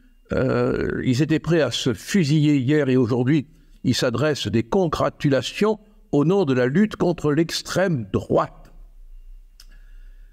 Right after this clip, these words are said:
On voit, euh, une vidéo qui est extraordinaire. C'est une dénommée Christelle Pétex, qui est, euh, candidate et qui reproche à son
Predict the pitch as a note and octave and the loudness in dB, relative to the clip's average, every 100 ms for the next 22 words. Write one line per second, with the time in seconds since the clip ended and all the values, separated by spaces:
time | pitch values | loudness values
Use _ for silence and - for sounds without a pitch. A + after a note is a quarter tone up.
0 | - - - - - - - - - - | -20 -20 -20 -20 -20 -20 -20 -20 -4 0
1 | F#3 E3 A#3 A#3+ F#3+ E3 C3+ A#2 A#2 - | 0 2 2 2 2 2 2 0 0 -6
2 | _ C3 B2 A#2+ D#2+ E2 D2 - - D3 | _ -2 0 0 0 -2 -2 -2 0 2
3 | D3 C#3+ E3 B2+ F3 A3 G#3+ - - - | 4 2 4 4 4 2 -2 -14 -20 -20
4 | _ _ - C#3 C#3 - - G2 C#3+ C#3 | _ _ -2 0 -2 -4 -2 0 2 2
5 | A2+ A2+ G2+ - - C#3+ - C3+ A#2+ A2 | 2 2 0 -2 -2 -2 0 0 2 2
6 | D3+ D#3 E3 D#3 E3+ C#3 - B2 - - | 0 2 2 0 -2 -2 -2 -4 -4 -10
7 | - D3+ - - - F#3+ - - - - | -2 -2 -4 -8 -2 -2 -4 -10 -4 -4
8 | D#3+ - B2+ - - C3+ C3+ B2 A2+ G2+ | -6 -6 -8 -8 -4 0 2 4 2 2
9 | G2+ F#2 - B2+ A2+ C3 G#3+ - - - | 2 0 -2 0 0 0 -2 -4 -14 -18
10 | - _ _ C3+ - C#3+ D3+ C#3 - G3+ | -20 _ _ -4 0 0 0 -2 -2 0
11 | D#3+ - A#2 - B2+ A#2 A2 G#2+ G2+ F#2 | 0 -2 -4 -2 0 2 2 2 2 0